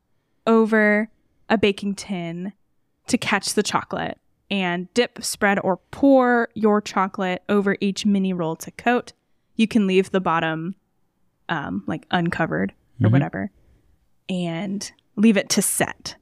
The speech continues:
Speaker 1: That was an indeterminate amount of time on here, so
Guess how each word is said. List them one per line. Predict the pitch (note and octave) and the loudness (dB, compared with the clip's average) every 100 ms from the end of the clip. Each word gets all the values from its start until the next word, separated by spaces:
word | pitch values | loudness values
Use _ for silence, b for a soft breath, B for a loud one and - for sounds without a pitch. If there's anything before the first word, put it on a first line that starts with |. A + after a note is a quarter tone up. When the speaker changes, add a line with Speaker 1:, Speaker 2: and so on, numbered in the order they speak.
| _ _ _ _ _ _ _ _ _ _ - | _ _ _ _ _ _ _ _ _ _ -2
Speaker 1:
That | E3+ - | -2 2
was | G#3 G3 | 2 2
an | F3 | 2
indeterminate | F#3 E3+ - D3+ D3 - | 0 0 -2 -2 -2 -4
amount | - - | -6 -8
of | - | -8
time | - - | -10 -10
on | G3+ | -10
here, | G3+ G3 | -10 -10
so | - - | -10 -10